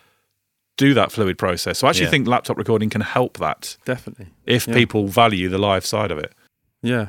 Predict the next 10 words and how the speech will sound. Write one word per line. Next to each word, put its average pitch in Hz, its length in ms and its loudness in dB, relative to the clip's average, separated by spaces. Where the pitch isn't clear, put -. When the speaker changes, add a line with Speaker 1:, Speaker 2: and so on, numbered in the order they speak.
Speaker 3:
that's 131 200 -6
not - 100 -6
something 131 260 -4
I 123 100 -2
thought - 220 -6
of 117 60 -10
before. 101 280 -6
That's - 200 -8
really 120 180 -4
interesting. 101 520 -10